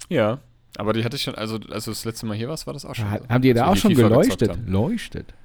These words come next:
Speaker 1: Ja.
Speaker 2: Siehst
Speaker 1: Ich
Speaker 2: du
Speaker 1: hab
Speaker 2: das?
Speaker 1: übrigens jetzt, hab ich, ich weiß gar nicht, ob ich das schon erzählt hab, auf fifa dreiundzwanzig.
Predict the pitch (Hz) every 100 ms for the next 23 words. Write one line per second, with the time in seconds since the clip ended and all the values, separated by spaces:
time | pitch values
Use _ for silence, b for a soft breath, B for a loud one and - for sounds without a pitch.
0 | - - - 107 90 117 - 107 - -
1 | 101 143 185 180 160 147 - - 139 143
2 | - 160 - 123 107 113 - 110 107 170
3 | 160 98 95 98 - 120 117 - 127 147
4 | 104 90 92 117 151